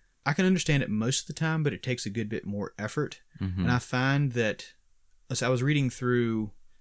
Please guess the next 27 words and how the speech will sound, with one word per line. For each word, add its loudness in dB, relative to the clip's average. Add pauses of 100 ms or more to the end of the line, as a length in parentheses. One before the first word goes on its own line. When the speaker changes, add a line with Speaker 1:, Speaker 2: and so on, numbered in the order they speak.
Speaker 1:
uh, -6
the -8
N 0
I -2
V -4
last -6
year -8
with, -10
with -10
the -8
one -4
year -2
Bible. -6 (580)
And 0
I 0
found 4
that 2
there 4
was 0
particular 0
sections 0
of -10
the -6
Bible -2
that -6
before 0
I, -4